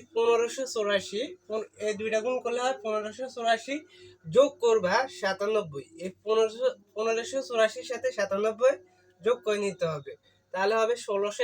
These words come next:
একাশি। কত হবে? ষোলোশো একাশি। ষোলোশো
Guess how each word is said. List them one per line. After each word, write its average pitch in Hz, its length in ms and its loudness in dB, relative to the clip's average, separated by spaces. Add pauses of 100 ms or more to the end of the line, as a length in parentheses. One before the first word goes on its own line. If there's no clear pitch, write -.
(120)
একাশি। - 340 -8 (320)
কত 202 180 -4
হবে? 233 240 -8 (600)
ষোলোশো 214 560 -2 (460)
একাশি। 185 520 -2 (2000)
ষোলোশো 196 720 -4